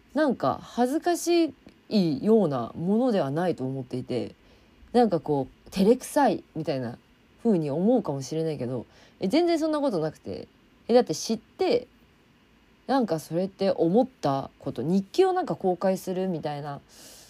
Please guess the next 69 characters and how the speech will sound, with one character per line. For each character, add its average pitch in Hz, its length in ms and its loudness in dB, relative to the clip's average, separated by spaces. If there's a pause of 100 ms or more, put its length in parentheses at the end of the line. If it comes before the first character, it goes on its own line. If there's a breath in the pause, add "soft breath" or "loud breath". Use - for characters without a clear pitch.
(340 loud breath)
な 277 120 -2
ん - 20 -4
か 208 80 -6
そ 262 120 0
れ 269 100 4
と 294 80 4
は 202 80 4
ち 208 80 -4
ょ - 20 -2
っ 196 40 -4
と 160 100 -8
違 - 180 -8 (160)
う 143 60 -6
し、 127 440 -8
ま - 60 -4
あ、 202 40 0
日 202 220 0
記 349 100 -4
っ 359 40 -2
て 359 100 -8
な 359 120 -4
ん 302 40 -8
か 196 120 -4
こ 151 260 -2
う、 - 60 -6
自 160 240 -6
分 220 360 -2
の 220 300 -2 (840)
う - 20 -6
ー 156 40 -4
ん、 156 380 -4
な 170 140 -6
ん 170 80 -8
て - 100 -10
言 135 100 -6
う - 20 -6
ん - 20 -6
だ 131 100 -8
ろ 127 180 -10
う - 20 -12
な。 131 80 -12 (1400)
ま 147 80 -10
あ、 135 80 -12
日 156 200 -4
記 - 120 -4
も 330 100 4
あ 302 40 0
ん 302 80 -6
ま - 60 -14
変 208 100 -4
わ 269 60 0
ん - 40 -4
な 311 80 -2
い 240 40 0
の 170 80 -2
か 139 80 -6
な。 131 220 -8 (440)
な 233 80 -2
ん - 20 0
か 175 60 -2
私 302 240 -2
は 339 100 -2
な 339 80 -2
ん 311 40 0
か 226 60 0
日 156 260 -2
記 196 100 -8
っ 196 40 -8
て、 196 480 -4